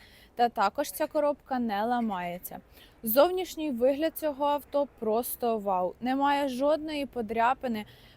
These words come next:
все стоїть в зазорчиках, все повністю обслуговувалося. Та одразу видно, що власник доглядав за авто. І давайте я вам покажу салон.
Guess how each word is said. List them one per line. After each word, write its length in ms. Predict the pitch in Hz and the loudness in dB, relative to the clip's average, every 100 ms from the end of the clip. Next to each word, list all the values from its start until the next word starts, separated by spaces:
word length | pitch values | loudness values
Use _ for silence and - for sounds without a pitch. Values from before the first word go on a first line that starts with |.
| - | -10
все 300 | - 285 269 | 4 4 4
стоїть 300 | - 233 214 | 2 -2 -2
в 40 | |
зазорчиках, 800 | 214 247 240 302 311 277 - - | -2 -2 2 2 0 -4 -4 -6
все 200 | - 254 | -2 -4
повністю 600 | - 254 233 220 - 214 | 2 2 2 -2 -6 -4
обслуговувалося. 1300 | 233 233 - 226 220 226 269 294 269 220 196 - 185 - - - | -4 -4 -6 -4 -2 2 2 2 0 2 0 -4 -8 -8 -20 2
Та 140 | 254 | 4
одразу 560 | 247 214 220 233 254 294 | 4 4 4 4 2 -2
видно, 420 | 262 294 285 302 | 0 0 0 -6
що 240 | - 240 | -6 -6
власник 580 | 220 202 202 233 - 277 226 | -6 0 0 0 -4 -10 -6
доглядав 640 | 208 208 208 190 190 220 | -6 -4 -4 0 0 -2
за 140 | 208 | -4
авто. 420 | 202 190 - 175 175 - - - | -4 -4 -6 -8 -8 -14 -20 -4
І 120 | 240 | 0
давайте 560 | 233 220 202 208 - | 2 2 2 0 0
я 260 | 302 208 190 | -2 2 0
вам 180 | 233 254 | 0 -4
покажу 420 | 214 214 196 208 | -6 -8 -8 -8
салон. 480 | - 190 180 175 | -6 -4 -4 -6